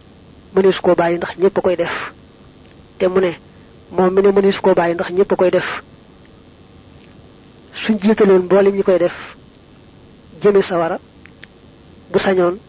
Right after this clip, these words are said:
du ca bokk. Kon nag, ñi nga xamee ne buñ jiitaloon ñoo ñépp jëmale ca safaan ba, du ca bëgg bokk,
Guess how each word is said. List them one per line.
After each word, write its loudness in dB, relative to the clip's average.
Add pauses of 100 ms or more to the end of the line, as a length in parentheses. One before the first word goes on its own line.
(100)
du -2
ca 2
bokk. -4 (720)
Kon -4
nag, -4 (1200)
ñi -4
nga 0
xamee 0
ne -6 (1400)
buñ -2
jiitaloon 4
ñoo 4
ñépp -2 (440)
jëmale 2
ca -6
safaan -2
ba, -6 (1120)
du 0
ca 2
bëgg 2
bokk, -2